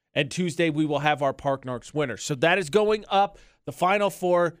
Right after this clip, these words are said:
two pairs here as the region champions face off into, against each other to find out who's going to go head-to-head in the championship for worst parker in Cache Valley in all of twenty twenty-one.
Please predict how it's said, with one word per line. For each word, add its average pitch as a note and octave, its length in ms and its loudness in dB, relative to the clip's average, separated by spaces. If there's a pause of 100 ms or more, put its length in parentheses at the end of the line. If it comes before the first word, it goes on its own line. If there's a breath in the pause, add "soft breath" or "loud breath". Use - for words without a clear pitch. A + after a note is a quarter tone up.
(120)
two A3+ 240 0
pairs F#3+ 420 0
here E3 160 0
as C3+ 140 -4
the D3 80 -4
region F3+ 400 -4
champions F3+ 460 -2
face E3 260 -2
off D#3+ 200 0
into, C#3+ 320 -6 (100)
against D#3+ 320 -4
each C#3 120 -6
other D3 200 -2
to - 40 -18
find D#3 200 0
out D#3 100 -4
who's D3+ 200 -4
going D#3 240 -2
to C#3 40 -8
go D3 220 0 (240 loud breath)
head-to-head F#3+ 500 2
in E3+ 80 -4
the D#3 60 -6
championship E3 760 -4
for C#3+ 160 -2
worst D#3+ 440 -2
parker C#3+ 500 -2 (260 soft breath)
in D#3 200 -2
Cache C#3 300 -2
Valley C#3 300 -2
in C3+ 80 -8 (140)
all F3+ 360 4
of C#3 140 -2
twenty A#2 320 -8
twenty-one. G2+ 640 -14